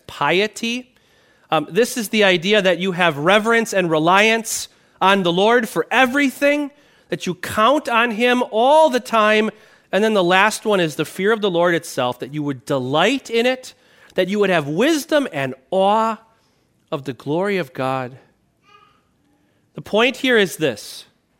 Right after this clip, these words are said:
Jesus the judge has the most impeccable credentials of any judge ever.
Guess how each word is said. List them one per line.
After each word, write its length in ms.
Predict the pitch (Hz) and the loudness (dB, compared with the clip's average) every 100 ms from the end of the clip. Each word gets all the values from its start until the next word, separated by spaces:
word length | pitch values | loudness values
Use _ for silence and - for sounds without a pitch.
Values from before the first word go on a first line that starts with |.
| _ _ _ _ _ _ _ _ _ _ _ _ | _ _ _ _ _ _ _ _ _ _ _ _
Jesus 560 | 190 247 262 330 269 | 0 0 2 -2 -2
the 180 | - 220 | -2 -2
judge 760 | 160 170 175 123 98 - - - _ _ _ _ _ _ - | -2 0 2 2 -4 -14 -14 -18 _ _ _ _ _ _ 0
has 220 | 226 175 | 0 2
the 80 | 214 | 0
most 280 | 226 226 | 0 0
impeccable 640 | 226 214 - 294 311 302 330 | 0 -2 0 -2 0 -2 -2
credentials 640 | - 254 233 233 - 190 | 0 2 2 2 -2 -2
of 80 | 180 | 0
any 300 | 208 226 285 | 2 2 0
judge 400 | 190 214 208 170 - | 0 2 2 0 -2
ever. 320 | 185 147 87 | 0 0 -6